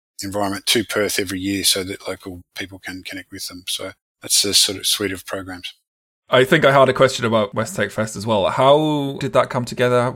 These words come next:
Speaker 2: How did you start? 'Cause I think you were a co-founder of that. You helped get it off the ground.
Speaker 1: Yeah, that's right. It came out of, again, that challenge that we have, uh, we talked about, uh, before we started the interview of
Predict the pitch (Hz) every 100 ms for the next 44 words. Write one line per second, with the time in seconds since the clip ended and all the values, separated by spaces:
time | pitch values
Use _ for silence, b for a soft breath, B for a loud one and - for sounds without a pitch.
0 | - 123 123 117 113 131 113 120 131 131
1 | 135 139 131 131 120 113 110 - _ -
2 | - 120 123 127 110 98 - 95 95 101
3 | 101 98 - 101 - - 101 95 - -
4 | _ _ _ _ _ _ - 135 120 131
5 | - 113 117 - 139 - 165 185 156 131
6 | 120 113 - - 113 131 123 113 117 -
7 | 131 123 117 101 110 110 110 120 113 98
8 | - 110 107 - 113 - 104 120 101 -
9 | 117 113 104 107 - 120 113 110 - 120
10 | 113 107 117 120 117 113 107